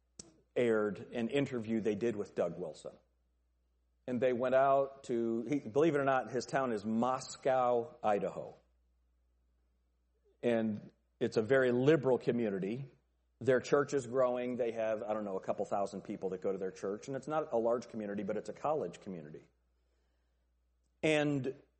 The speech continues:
he has become known for Christian nationalism. Christian nationalism. And you know, with everything that's been going on, with all the maga stuff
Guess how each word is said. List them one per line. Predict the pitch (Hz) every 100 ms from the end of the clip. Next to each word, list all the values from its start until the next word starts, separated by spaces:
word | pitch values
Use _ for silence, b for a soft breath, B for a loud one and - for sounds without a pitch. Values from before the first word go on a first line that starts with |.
| _
he | - - 214 226
has | 165 160 127
become | 123 143 147 139 139
known | 139 139 143 139
for | 120 - 127 120 117 117 107 - - _ _
Christian | - 175 170 - 160 147
nationalism. | 123 120 117 120 104 90 85 82 71 - _ _ _ _ _ _ _
Christian | - 135 - 127
nationalism. | 110 98 87 92 78 71 69 - _ _ _ _ _ _ _ _ _ _ _ _ _ _ _
And | 143 143
you | 170
know, | 190 160
with | 160 151
everything | 139 139 160 156
that's | 151
been | - 151
going | 147 151 151
on, | 139 123 120
with | 123 110
all | 110
the | 127
maga | 127 117 117 117 123
stuff | - - 113 113 107